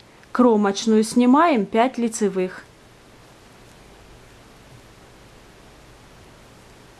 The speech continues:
И таким образом провязываем семнадцать рядов.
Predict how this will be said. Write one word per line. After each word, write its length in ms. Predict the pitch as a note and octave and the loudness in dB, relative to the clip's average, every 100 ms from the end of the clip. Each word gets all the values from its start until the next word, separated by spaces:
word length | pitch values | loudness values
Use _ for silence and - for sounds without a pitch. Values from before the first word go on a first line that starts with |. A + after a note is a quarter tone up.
| - - | -14 0
И 140 | D4 | 2
таким 480 | D4 D4+ D4+ C4 A3 C4+ | 2 0 0 0 0 0
образом 520 | E4+ F4 C#4 G#3+ G3+ | 0 0 0 0 -2
провязываем 840 | - A3+ G#3 G#3+ C4+ B3 G#3+ G3 | -2 0 0 0 0 -2 -2 -4
семнадцать 640 | - A3 G3+ G3+ A#3+ C4 G#3+ | -2 -2 0 0 0 -2 -2
рядов. 400 | G3+ F3+ E3+ | -4 -2 -4